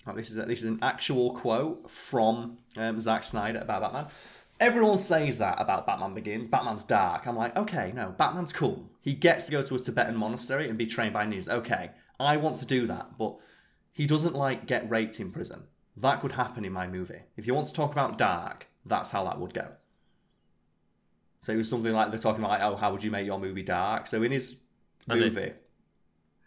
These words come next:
Speaker 2: his
Speaker 1: how
Speaker 2: version of making Batman dark and realistic character is just maybe he got raped in prison.
Speaker 1: Yeah, and also how do you make him seem like he's not invulnerable? It's, he can get raped. So in Zack Snyder's head,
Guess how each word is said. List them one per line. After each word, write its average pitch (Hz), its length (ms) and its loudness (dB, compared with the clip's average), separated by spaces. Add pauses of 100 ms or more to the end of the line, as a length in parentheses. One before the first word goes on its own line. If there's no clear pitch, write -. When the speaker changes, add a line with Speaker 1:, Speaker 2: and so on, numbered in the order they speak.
(160)
Speaker 2:
his 131 200 6
Speaker 1:
how - 80 6
Speaker 2:
version 127 400 8
of 110 200 0
making 107 520 2
Batman 101 500 4
dark 98 320 4
and 101 260 -2
realistic 98 680 2
character 95 500 2
is 92 220 -2
just 95 240 -6
maybe 95 320 2
he 92 60 -2
got 95 180 0
raped 95 260 -2
in 92 120 -4
prison. 90 480 -4
Speaker 1:
Yeah, 98 200 -6
and 110 80 -4
also 113 280 0
how 107 140 4
do 107 100 -4
you 104 40 -2
make 101 220 -4
him 110 100 -2
seem 104 300 -6
like 98 160 -6
he's 101 160 -4 (160)
not 107 220 -4
invulnerable? 107 760 -2 (160)
It's, - 300 -10 (480)
he 117 80 -12
can 104 160 -10
get - 160 -6
raped. 90 340 -6
So - 260 -8
in 95 100 -4
Zack 110 180 2
Snyder's 104 440 -4
head, 104 340 -2